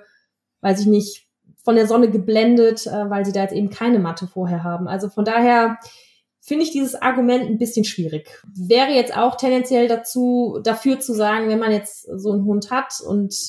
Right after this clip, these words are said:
das wuchert da alles zu. Ich, also ich würd's bei meinem eigenen wahrscheinlich rigoros abschneiden. <laughs> Und da muss man wahrscheinlich gucken, dass man's halt regelmäßig nachschneidet, weil ich glaube, das Argument ist wahrscheinlich, dass dann die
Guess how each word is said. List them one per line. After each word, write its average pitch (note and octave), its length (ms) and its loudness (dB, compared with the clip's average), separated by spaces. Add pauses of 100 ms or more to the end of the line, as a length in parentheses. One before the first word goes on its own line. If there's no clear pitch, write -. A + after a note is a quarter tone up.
(520)
das G#3 300 -6
wuchert A3+ 300 -2
da G3+ 100 -2
alles G3 300 -4
zu. A#3 160 -6
Ich, - 280 -10
also A3 200 2
ich - 120 -4
würd's D#4+ 220 -2
bei C4+ 100 2
meinem A#3 180 0
eigenen C#4 280 0
wahrscheinlich A#3 320 2
rigoros G#3 360 0
abschneiden. F4 600 -2
<laughs> - 360 -2 (440)
Und A#3+ 420 2
da A3 100 -2
muss B3 160 0
man A3+ 180 -2
wahrscheinlich A3+ 380 -2
gucken, C4+ 240 -4
dass A3 180 -2
man's A3 220 -2
halt G3+ 120 -2
regelmäßig A3 540 -2
nachschneidet, D4+ 880 -2
weil A#3 140 -2
ich - 160 -10
glaube, A#3 400 0 (220)
das A3 100 -8
Argument G#3+ 460 0
ist G#3+ 100 -8
wahrscheinlich, A3+ 420 -2
dass G#3+ 200 -4
dann G#3+ 240 2
die F#3+ 360 -6